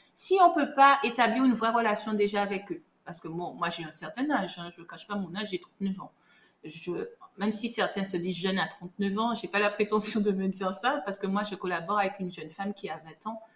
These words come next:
et quand elle me parle quelquefois, euh, elle doit m'expliquer des choses, quoi.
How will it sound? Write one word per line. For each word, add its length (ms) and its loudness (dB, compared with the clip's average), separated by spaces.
et 60 -18
quand 160 0
elle 160 2
me 80 -4
parle 300 4
quelquefois, 560 0
euh, 200 -4
elle 80 -6
doit 100 -2
m'expliquer 440 -4
des 100 4
choses, 300 2
quoi. 240 -6